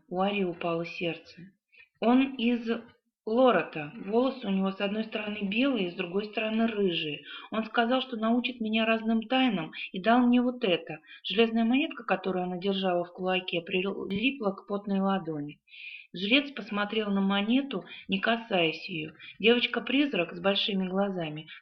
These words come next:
тоже смотрела. «Назови мне своё имя, дитя», — сказал наконец мужчина.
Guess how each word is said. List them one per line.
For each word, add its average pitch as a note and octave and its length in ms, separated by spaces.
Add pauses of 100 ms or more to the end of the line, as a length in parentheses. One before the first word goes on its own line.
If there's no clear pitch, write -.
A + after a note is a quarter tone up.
тоже F#3+ 300
смотрела. E3 640 (300)
«Назови B3 400
мне B3 180
своё G3 320
имя, F3+ 320
дитя», — D#3+ 400 (240)
сказал F3 360
наконец E3 520
мужчина. E3 640